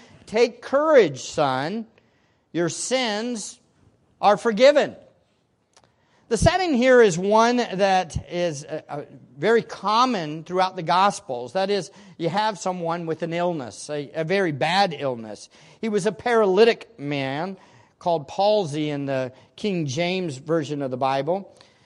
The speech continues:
It appears that he couldn't walk or even sit up.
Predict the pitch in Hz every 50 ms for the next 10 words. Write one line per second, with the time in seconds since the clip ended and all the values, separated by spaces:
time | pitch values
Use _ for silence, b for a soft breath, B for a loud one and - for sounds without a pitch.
0 | b b b b b 185 196 180 - - 226 233 240 240 233 175 170 190 226 208
1 | 196 185 - - - _ _ _ - 240 233 - - 294 294 226 196 180 156 156
2 | 156 165 185 247 294 277 - - - - _ - 131 131 127 131 135 - 185 202
3 | 190 208 190 - - - - - 226 208 185 160 165 202 247 - - - _ b